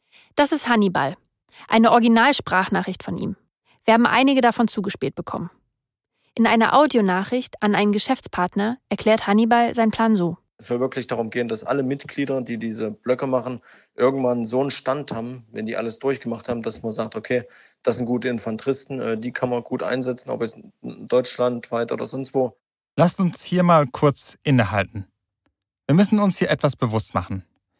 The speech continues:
Speaker 3: Denn wir betrachten das Netzwerk uniter in einer besonderen Phase, nämlich nach den ersten Ermittlungen.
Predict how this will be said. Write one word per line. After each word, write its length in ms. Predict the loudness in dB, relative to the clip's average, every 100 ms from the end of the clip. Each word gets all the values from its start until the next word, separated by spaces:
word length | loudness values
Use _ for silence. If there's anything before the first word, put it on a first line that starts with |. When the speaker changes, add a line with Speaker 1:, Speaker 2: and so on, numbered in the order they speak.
| _ _ _ _ 2
Speaker 3:
Denn 400 | 4 6 4 0 _ -4
wir 120 | 0
betrachten 320 | 0 0 0
das 140 | 0
Netzwerk 320 | 0 0 0 0
uniter 420 | -2 0 2 2 0
in 100 | 0
einer 380 | 0 2 2 0 -6 -6
besonderen 500 | 0 4 4 2 0
Phase, 400 | 0 0 0 -6 -10 _ _ _ _ _
nämlich 400 | 2 4 4 0 -4
nach 340 | 0 4 4 2
den 180 | 0
ersten 240 | 0 -2 -2
Ermittlungen. 520 | 0 -2 -2 -4 -4